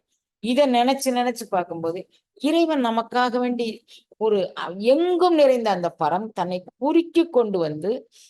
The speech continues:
ஒரு திருமேனி எடுத்து தர்மத்தை காப்பதற்காக வேண்டி இருந்தது. அதை நினைச்சு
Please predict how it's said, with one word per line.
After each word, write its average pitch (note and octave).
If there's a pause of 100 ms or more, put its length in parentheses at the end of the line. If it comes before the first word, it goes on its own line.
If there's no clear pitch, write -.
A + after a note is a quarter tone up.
(220)
ஒரு G3+ (360)
திருமேனி B3+
எடுத்து F3+ (500)
தர்மத்தை B3+
காப்பதற்காக F#3+
வேண்டி F3
இருந்தது. E3+
அதை G#3+
நினைச்சு C#4